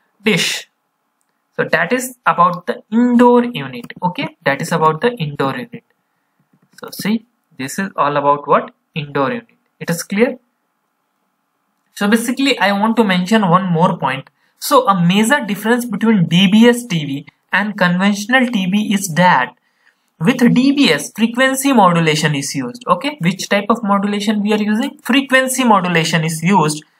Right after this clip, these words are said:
whereas with conventional T V, amplitude modulation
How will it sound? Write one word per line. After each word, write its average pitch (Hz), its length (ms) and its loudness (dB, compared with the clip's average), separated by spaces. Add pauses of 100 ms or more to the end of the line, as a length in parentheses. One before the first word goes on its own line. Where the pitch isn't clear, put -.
(140)
whereas 190 640 2 (340)
with 220 320 0
conventional 247 800 2
T 190 160 0
V, 156 240 -10 (180)
amplitude 240 600 0
modulation 185 720 0